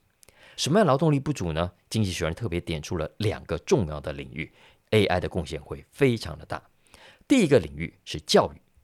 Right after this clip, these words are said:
第二个领域是医疗。因为我们知道，根据过去对于贫穷的研究，大家都发现了，很多国家之所以贫穷，是因为他的老百姓、他的人民身体不好，不够健康，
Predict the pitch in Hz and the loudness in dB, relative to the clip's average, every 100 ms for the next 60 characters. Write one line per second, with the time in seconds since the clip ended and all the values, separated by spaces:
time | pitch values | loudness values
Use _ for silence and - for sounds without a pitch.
0 | _ - 151 87 78 73 67 76 - - | _ -2 0 0 -2 -8 -10 -12 -12 -8
1 | - - _ 135 131 123 82 - _ _ | -6 -6 _ -2 0 0 -4 -10 _ _
2 | _ _ _ _ 214 240 117 78 - 80 | _ _ _ _ 2 4 4 0 -6 -2
3 | 82 - _ - 151 135 151 247 143 117 | -2 -4 _ 2 2 4 2 2 4 2
4 | - 92 85 - 85 104 - 87 71 73 | 0 0 -2 -6 -4 -4 -4 -6 -8 -8
5 | 78 87 - 123 90 82 78 85 - 78 | -6 -6 -2 -2 0 -2 -2 -4 -4 -8
6 | 62 - _ - - - 104 98 196 98 | -10 -20 _ -20 -16 -2 0 4 4 2
7 | 87 92 120 113 87 78 - 78 90 78 | 0 -2 -4 -4 -6 -6 -10 -8 -8 -10
8 | _ - - 85 82 78 76 82 76 107 | _ -8 -4 -2 -4 -6 -8 -6 0 2
9 | 110 - 82 71 - 95 85 73 92 90 | 2 -4 -10 -10 -4 -2 -2 -2 -2 -2
10 | 71 - _ _ _ - - 95 - - | -4 -16 _ _ _ -10 -4 -4 -4 -10
11 | - - - 104 127 92 80 82 78 | -10 -14 -6 0 2 2 -4 -4 -8